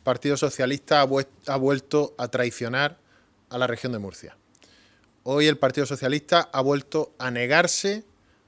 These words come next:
a firmar una declaración institucional, a firmar un documento que solo recoge dos puntos. Uno, el rechazo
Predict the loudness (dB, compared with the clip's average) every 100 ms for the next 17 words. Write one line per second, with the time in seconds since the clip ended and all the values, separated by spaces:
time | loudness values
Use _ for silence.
0 | _ -6 -4 -2 -4 -6 0 2 2 0
1 | 0 0 0 2 2 2 -4 -6 -8 -8
2 | -4 0 0 0 -4 -6 -4 -2 4 4
3 | 4 -4 -4 -4 -2 0 -2 -2 -6 -6
4 | _ -20 -20 _ _ _ _ _ _ -6
5 | 0 2 2 2 2 2 4 4 2 0
6 | -2 -2 -10 -12 -20 _ _ _ _ _
7 | 0 6 6 6 2 _ _ _ _ _
8 | _ _ _ -4 -2 0 -2 2 0 0
9 | -4 -4